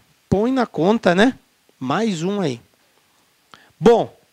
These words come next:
proporção, galera. O que que é uma proporção? Proporção é uma igualdade de duas ou mais razões, tá? Quando eu tenho uma razão igual a outra, eu tenho uma proporção.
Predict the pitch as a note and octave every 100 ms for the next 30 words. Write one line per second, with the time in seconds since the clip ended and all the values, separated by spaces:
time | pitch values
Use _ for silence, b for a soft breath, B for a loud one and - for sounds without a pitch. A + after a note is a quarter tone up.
0 | _ _ _ _ _ _ _ _ _ _
1 | - D#4 D#4 A#3 G#3 - D3+ C#3 B2+ A2+
2 | G#2+ B2+ - - - B3 A3 G3+ - -
3 | F3+ G3+ G3 D#3+ D3+ - A#2 - _ _
4 | b b b b G3 G3+ A3+ - A3+ B3
5 | A#3 A3+ A3+ A3 G#3+ A#3+ F#3+ A3 F#3+ C3+
6 | C3+ C#3+ C#3+ C#3+ C#3 C3+ C3 D#3 A3 A#3+
7 | B3+ G3 F3 G3+ D3+ C3 D#3 F#3 - -
8 | D3 G3 C#3 D3 C#3+ A#2 G#2+ - - -
9 | A#2+ F3 B B B - A#3+ C4+ - G#3+
10 | G3+ F3+ D#3+ D3+ B2 C#3 C3+ B2+ A2+ A2+
11 | D3+ E3+ D#3+ F#3 A#3 B3 D#3+ D#3+ D#3+ E3
12 | G#3+ - E3+ E3 F#3 A3+ B3+ - F3 C3